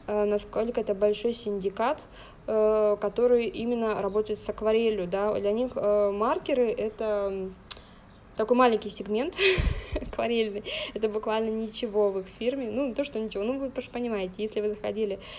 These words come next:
и смотрели их продукцию, всю продукцию этого производителя, э, это Roy Evans, насколько я знаю, то для них, э, акварельные маркеры — это,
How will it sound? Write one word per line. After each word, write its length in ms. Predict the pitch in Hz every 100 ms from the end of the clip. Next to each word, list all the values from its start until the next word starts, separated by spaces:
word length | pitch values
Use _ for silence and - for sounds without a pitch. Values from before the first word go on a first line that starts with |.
| - -
и 60 | 208
смотрели 520 | 208 202 214 220 196
их 80 | 180
продукцию, 680 | 190 190 294 - 247 233
всю 280 | - - 254
продукцию 680 | 214 196 185 196 - 190 185
этого 240 | 185 180
производителя, 760 | 175 190 190 196 190 185 185 180
э, 200 | 180 190
это 120 | 185
Roy 220 | 196 190 185
Evans, 300 | 262 277 -
насколько 280 | 214 - 202
я 100 | 196
знаю, 260 | 202 196 - - - -
то 260 | 214 214 214
для 140 | 208
них, 200 | 208 262 262
э, 240 | 214 208
акварельные 380 | 196 214 214 202
маркеры — 400 | 202 240 - 214
это, 180 | 202